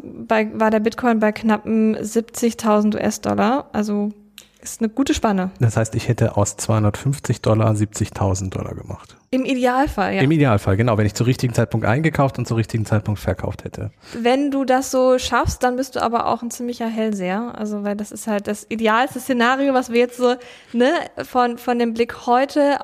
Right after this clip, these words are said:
Speaker 1: in die Vergangenheit, äh,
Speaker 2: Ja.
Speaker 1: erfinden können. Aber das schafft eigentlich kaum jemand.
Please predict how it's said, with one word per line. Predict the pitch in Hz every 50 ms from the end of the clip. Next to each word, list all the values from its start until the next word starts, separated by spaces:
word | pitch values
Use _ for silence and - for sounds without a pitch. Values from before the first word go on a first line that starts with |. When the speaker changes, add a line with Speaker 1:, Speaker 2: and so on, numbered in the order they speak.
| - 226
Speaker 1:
in | 233
die | 233 240
Vergangenheit, | 240 - 240 220 220 220 226 240 247 254 254 240 240 233 233 240 240 233 -
äh, | - - 226 220 220 220 220 226
Speaker 2:
Ja. | 220 208 190 - - -
Speaker 1:
erfinden | - 226 220 - - 269 277 - - 220 233
können. | 220 226 214 214 214 220 233 233 -
Aber | - 214 214 208 208 202
das | 208 - - -
schafft | - 214 208 -
eigentlich | - 190 196 196 196 196 202 196 - -
kaum | - - 190 185
jemand. | 180 185 190 208